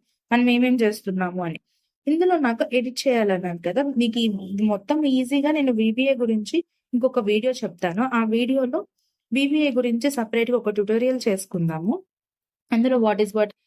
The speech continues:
ఈ సబ్ ఎందుకు యూజ్ చేస్తాం, క్లీనప్ అంటే ఎందుకు, అది ఇలా ఎలా పెడతాము, వీటి వర్క్ రేంజెస్ ఎలా వస్తాయి, ఎలా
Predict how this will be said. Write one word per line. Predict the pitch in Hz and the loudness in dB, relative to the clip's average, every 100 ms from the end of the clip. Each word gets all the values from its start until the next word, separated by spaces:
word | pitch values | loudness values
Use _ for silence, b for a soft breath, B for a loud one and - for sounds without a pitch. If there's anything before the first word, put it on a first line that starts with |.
| _ 226 | _ 0
ఈ | 220 | 0
సబ్ | 202 190 233 | -2 0 2
ఎందుకు | 220 339 | 2 0
యూజ్ | 202 - 208 | -2 0 -2
చేస్తాం, | 185 - 185 180 151 | -2 -2 -4 -4 -6
క్లీనప్ | 226 214 220 220 202 | 0 2 2 0 -2
అంటే | 196 190 185 | 0 0 -2
ఎందుకు, | 185 214 240 220 _ _ - | 0 0 0 -2 _ _ 0
అది | 190 180 190 | 2 2 2
ఇలా | 190 185 | 2 2
ఎలా | 220 220 | 0 0
పెడతాము, | 196 - 185 180 180 190 | -2 0 -2 0 -2 -2
వీటి | 190 196 185 | 0 0 0
వర్క్ | 185 170 170 _ _ - | -4 -6 -10 _ _ -8
రేంజెస్ | 202 208 214 214 214 196 190 | 0 2 2 2 2 2 2
ఎలా | 208 214 | 2 2
వస్తాయి, | 202 - 185 180 190 _ _ - | 0 -2 -2 0 -4 _ _ -4
ఎలా | 202 | 0